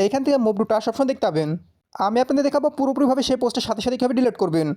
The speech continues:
এর জন্য এখান থেকে লক্ষ্য করুন move to bin অথবা move to task অপশন দেখতে পাবেন, সেখানে ক্লিক করে দিবেন। এরপর এখান থেকে মুভ অপশনে ক্লিক করে দিবেন। সেক্ষেত্রে আপনার পোস্টটা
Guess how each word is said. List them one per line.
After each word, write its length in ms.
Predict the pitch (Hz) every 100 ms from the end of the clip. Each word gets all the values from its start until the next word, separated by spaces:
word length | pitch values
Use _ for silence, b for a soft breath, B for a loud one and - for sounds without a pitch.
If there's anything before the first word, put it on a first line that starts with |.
| _ _ -
এর 80 | 214
জন্য 120 | 226
এখান 120 | 233 226
থেকে 140 | 202
লক্ষ্য 160 | 208 269
করুন 260 | 254 190 277 - _ - 185
move 160 | 208 233
to 60 | 190
bin 160 | 214 262 294 _ - 202
অথবা 180 | 220 208
move 120 | 220 269
to 60 | 240
task 140 | 226 233
অপশন 160 | 226 220
দেখতে 140 | 226
পাবেন, 220 | 185 208 285 - _
সেখানে 280 | - 220 247
ক্লিক 180 | 254 262
করে 80 | 208
দিবেন। 220 | 151 151 196 _ _ _ _ -
এরপর 260 | 226 254
এখান 120 | 269 277
থেকে 140 | 254
মুভ 100 | 233
অপশনে 220 | 202 220
ক্লিক 180 | 190 202
করে 140 | 247 208
দিবেন। 160 | 196 311 - _ - - - - 1047 - - - - _ -
সেক্ষেত্রে 400 | - 240 269 262
আপনার 160 | 269 -
পোস্টটা 280 | 269 247